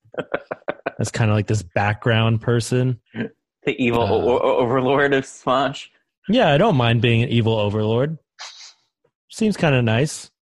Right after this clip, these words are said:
Speaker 2: Seems to be working out for him.
Speaker 1: What, well, you, well, you know, he's an old school broadcaster, though. What,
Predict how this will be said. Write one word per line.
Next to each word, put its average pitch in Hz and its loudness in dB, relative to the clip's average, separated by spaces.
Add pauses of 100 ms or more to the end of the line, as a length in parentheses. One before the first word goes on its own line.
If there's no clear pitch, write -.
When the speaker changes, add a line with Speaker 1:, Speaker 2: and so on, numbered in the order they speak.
Speaker 2:
Seems 226 -2
to 247 2
be 185 2
working 139 0
out 131 -2
for 104 -2
him. 131 0 (600)
Speaker 1:
What, 202 -2 (440)
well, 143 -4
you, 202 -2
well, 170 0
you 196 -2
know, 156 0
he's 139 -2
an 127 -4
old 135 -2
school 131 -4
broadcaster, 104 -4
though. 90 -2
What, 175 -4